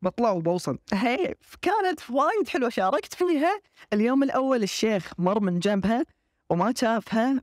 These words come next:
Speaker 2: فشوي حز بخاطري. عشان هي اليوم الثاني الشيخ مخصوص لها، جزاه الله خير، وايد كانت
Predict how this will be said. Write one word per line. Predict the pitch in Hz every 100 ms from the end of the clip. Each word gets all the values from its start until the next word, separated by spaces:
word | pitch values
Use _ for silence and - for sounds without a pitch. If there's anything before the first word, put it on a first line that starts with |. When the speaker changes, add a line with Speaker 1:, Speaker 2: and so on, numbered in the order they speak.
| -
Speaker 2:
فشوي | 185 160 - - - 214 190 170 -
حز | - 240 214
بخاطري. | 220 - 233 233 262 381 - _ _ -
عشان | 170 240 294
هي | 349 359
اليوم | 294 220 311
الثاني | 254 - 220 277 262
الشيخ | 202 - 247 233 196 - -
مخصوص | 170 175 - - 247 196 196
لها، | 196
جزاه | 165 151 170
الله | 165 156
خير، | 156 208
وايد | 180 151 170 202 233 202
كانت | - 214 196